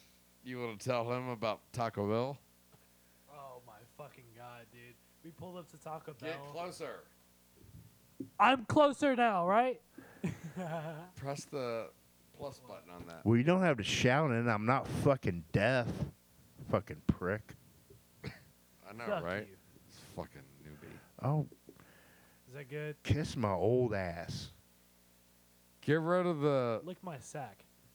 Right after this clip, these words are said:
Speaker 2: How's this?
Speaker 1: <laughs> Get rid of the windscreen. Just,
Speaker 2: Fucking
Speaker 1: just
Speaker 2: windscreen's in my goddamn fucking way, man.
Speaker 1: And just
Speaker 2: There we go.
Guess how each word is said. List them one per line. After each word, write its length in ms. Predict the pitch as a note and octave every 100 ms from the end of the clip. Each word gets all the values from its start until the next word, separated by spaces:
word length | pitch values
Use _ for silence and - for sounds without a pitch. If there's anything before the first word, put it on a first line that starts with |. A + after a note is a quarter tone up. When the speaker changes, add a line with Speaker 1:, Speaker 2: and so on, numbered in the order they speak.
| -
Speaker 2:
How's 440 | C#3 - B2+ D#3+ D#3
this? 200 | C#3+ A#2 - _ _
Speaker 1:
<laughs> 360 | _ _ _
Get 240 | - D3 D3 - C3+
rid 260 | D#3+ F3+
of 200 | D3+ B2+
the 360 | A2+ A#2 G#2 G2+ -
windscreen. 640 | A2+ C#3 C#3 - F2+ D#2+ E2 E2+ _ _ _ _
Just, 260 | A2+ - -
Speaker 2:
Fucking 220 | B3 B3+
Speaker 1:
just 140 | C#4 G#3+
Speaker 2:
windscreen's 600 | G3+ A3 - - F#3 E3
in 60 |
my 120 | E3 A#2 -
goddamn 560 | G#3+ G#3 G3 F#3+ F#3 F3+
fucking 360 | - E3+ F3+ D3+
way, 140 | C#3 A#2+ G#2+
man. 880 | G#2+ G#2+ G#2+ _ _ _ _ -
Speaker 1:
And 60 | A#2+
just 260 | C#3+ D3 -
Speaker 2:
There 260 | D#3+ D#3 B2+
we 60 |
go. 80 | B2+